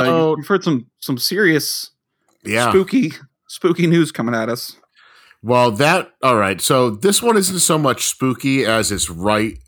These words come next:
Speaker 1: in our wheelhouse, dude.
Speaker 2: Okay, so it's butt stuff.
Speaker 1: Yeah.
Speaker 2: <laughs>
Speaker 1: Allegedly butt stuff.
Speaker 2: <laughs>
Speaker 1: I wanna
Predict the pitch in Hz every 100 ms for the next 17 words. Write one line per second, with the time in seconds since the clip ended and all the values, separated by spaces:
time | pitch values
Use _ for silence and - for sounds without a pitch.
0 | _ - 110 98 90 90 76 82 90 85
1 | 71 67 - - 71 71 69 _ _ _
2 | _ - - 143 151 101 - 160 165 175
3 | - - - - - _ _ _ _ _
4 | _ 87 101 80 - _ _ _ _ -
5 | - - - - - - _ _ _ -
6 | - 139 160 156 156 147 127 113 92 85
7 | 78 67 82 80 71 - - 73 65 -
8 | - - - - - - - - - -
9 | - - - - - - - - - -
10 | - _ _ _ _ - 165 196 247 240